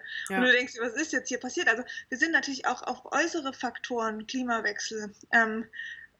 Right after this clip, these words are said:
Speaker 2: Ernährungswechsel halt, weil wir vielleicht verreisen oder sonst was, auch sehr, ähm, ja, das kennen wir halt so gar nicht unter der Pille, weil da ist immer alles sehr gleich getaktet. Du hast jetzt irgendwie, die le-, nimmst die letzte Pille und dann kommt die Abbruchblutung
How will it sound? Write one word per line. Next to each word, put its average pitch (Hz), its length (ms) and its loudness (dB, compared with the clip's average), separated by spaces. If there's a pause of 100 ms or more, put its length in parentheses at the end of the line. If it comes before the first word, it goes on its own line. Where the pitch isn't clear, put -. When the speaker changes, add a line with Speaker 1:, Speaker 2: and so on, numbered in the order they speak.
(340)
Speaker 2:
Ernährungswechsel 254 1000 4
halt, 233 220 8
weil 226 220 6
wir 220 100 0
vielleicht 214 360 -6
verreisen 247 520 0
oder 214 180 -8
sonst 247 280 -6
was, 240 120 -6 (600)
auch - 160 2
sehr, 254 560 6
ähm, 254 420 0 (460)
ja, 277 480 4
das - 300 -8 (800)
kennen 339 260 4
wir 294 140 0
halt 262 220 6
so 277 160 -2
gar 226 260 6
nicht 247 180 -6
unter 254 220 4
der 214 120 4
Pille, 240 360 2
weil 220 160 12
da 226 120 10
ist - 220 -2
immer 277 260 -2
alles 262 280 0
sehr 240 280 4
gleich 240 340 6
getaktet. 262 480 0
Du 233 80 -4
hast 247 260 0
jetzt 240 260 -6
irgendwie, 240 380 -2 (320)
die 254 80 4
le-, 240 220 6
nimmst 262 240 -6
die 247 60 -8
letzte 233 280 0
Pille 302 360 0
und 233 80 -6
dann 240 120 2
kommt 254 180 -4
die - 120 -2
Abbruchblutung 277 800 -2